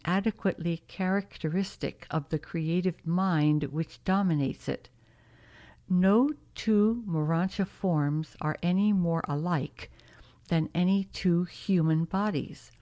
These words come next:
The Morontia power supervisors sponsor and the attending seraphim provide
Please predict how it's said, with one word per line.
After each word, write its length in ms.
The 160
Morontia 520
power 380
supervisors 1040
sponsor 840
and 180
the 160
attending 720
seraphim 720
provide 960